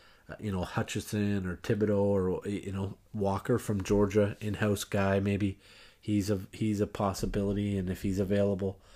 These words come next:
Um, if not, I think, you know, you're looking at a Garrett Wilson,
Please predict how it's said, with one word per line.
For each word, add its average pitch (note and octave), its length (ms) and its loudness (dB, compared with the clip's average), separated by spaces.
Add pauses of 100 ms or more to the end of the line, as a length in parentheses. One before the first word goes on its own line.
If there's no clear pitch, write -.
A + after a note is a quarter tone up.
(360)
Um, F2 460 -6 (380)
if A2 200 -2
not, G2 260 0
I F2 60 0
think, F#2+ 280 -4 (160)
you G#2 100 -4
know, F2+ 100 -4
you're F#2+ 180 0
looking G2 280 -2
at F#2+ 120 -2
a F#2 60 -4
Garrett G2 340 0
Wilson, F#2+ 480 -4